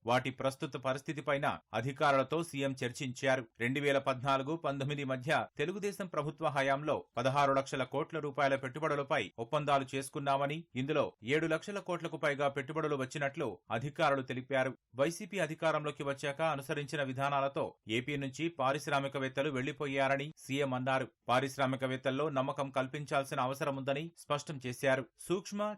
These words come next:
చిన్న, మధ్యతరహా పరిశ్రమలకు పారిశ్రామిక ప్రోత్సాహకాలిచ్చే అంశం పరిశీలించాలని సీఎం ఆదేశాలు జారీ చేశారు. ఒప్పందం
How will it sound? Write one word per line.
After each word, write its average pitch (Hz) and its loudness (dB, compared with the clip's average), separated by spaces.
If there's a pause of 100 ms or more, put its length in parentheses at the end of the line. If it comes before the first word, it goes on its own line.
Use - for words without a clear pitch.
(120)
చిన్న, 160 2
మధ్యతరహా 147 2
పరిశ్రమలకు 143 0
పారిశ్రామిక 139 4
ప్రోత్సాహకాలిచ్చే 139 2
అంశం 131 2
పరిశీలించాలని 139 0
సీఎం 139 2
ఆదేశాలు 135 2
జారీ 127 4
చేశారు. 131 2 (180)
ఒప్పందం 139 2